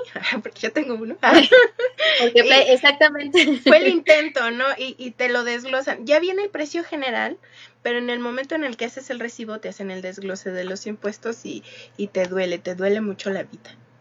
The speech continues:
Speaker 1: Entonces, <laughs> hasta el momento,
Speaker 2: Sí.
Speaker 1: pues sí, pero vamos a ver cómo, cómo afecta el gran movimiento de impuestos que quisieron darnos y,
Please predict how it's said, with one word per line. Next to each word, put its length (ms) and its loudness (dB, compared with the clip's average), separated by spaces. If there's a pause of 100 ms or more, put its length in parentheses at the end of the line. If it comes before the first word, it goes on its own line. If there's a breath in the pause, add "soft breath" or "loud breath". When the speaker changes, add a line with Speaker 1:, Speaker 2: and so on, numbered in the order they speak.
(460 soft breath)
Speaker 1:
Entonces, 360 2
<laughs> 800 -16
hasta 240 0
el 80 4
momento, 300 2
Speaker 2:
Sí. 180 6
Speaker 1:
pues 180 -6
sí, 240 -6
pero 360 0
vamos 400 2
a 80 2
ver 180 -2
cómo, 440 -4
cómo 220 -2
afecta 520 0
el 220 -2
gran 300 -4 (280 loud breath)
movimiento 680 -4
de 80 -6
impuestos 480 -10
que 100 -18
quisieron 520 -10
darnos 500 -8
y, 80 -16